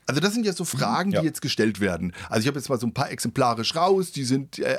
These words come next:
Speaker 1: auch ehrlich gesagt nicht von mir, sondern die Grünen, ja, die Grünen
Speaker 2: Mhm.
Speaker 1: haben dreißig Grüne sich zusammengetan und haben so ein,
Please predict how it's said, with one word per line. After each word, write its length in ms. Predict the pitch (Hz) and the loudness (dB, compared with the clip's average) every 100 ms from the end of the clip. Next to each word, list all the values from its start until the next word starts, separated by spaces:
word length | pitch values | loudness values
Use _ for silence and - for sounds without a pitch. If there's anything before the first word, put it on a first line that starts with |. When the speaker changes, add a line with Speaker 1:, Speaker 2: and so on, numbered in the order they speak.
| - | 0
Speaker 1:
auch 200 | - 180 | -2 0
ehrlich 280 | 190 185 | 0 -2
gesagt 240 | - 165 165 | -2 0 -2
nicht 100 | 123 | 0
von 160 | 135 | 2
mir, 180 | 165 208 | 4 4
sondern 240 | 165 147 139 | 2 0 -2
die 120 | 127 | -2
Grünen, 580 | 143 208 320 294 104 87 | 2 4 4 2 -4 -4
ja, 160 | 107 | -4
die 140 | 131 120 | -4 -2
Grünen 520 | 127 233 285 120 104 | 2 2 2 0 0
Speaker 2:
Mhm. 240 | 101 120 226 | 0 0 2
Speaker 1:
haben 460 | 123 135 143 147 - | 0 0 -2 -6 -4
dreißig 480 | 127 131 160 165 | -2 -2 -4 -8
Grüne 300 | - 190 226 | -4 0 2
sich 160 | 185 175 | 0 -4
zusammengetan 600 | 147 160 190 175 156 156 | -2 -2 0 0 0 0
und 80 | 123 | 0
haben 160 | 120 135 | -2 0
so 120 | 131 | -2
ein, 220 | 127 127 | 0 -2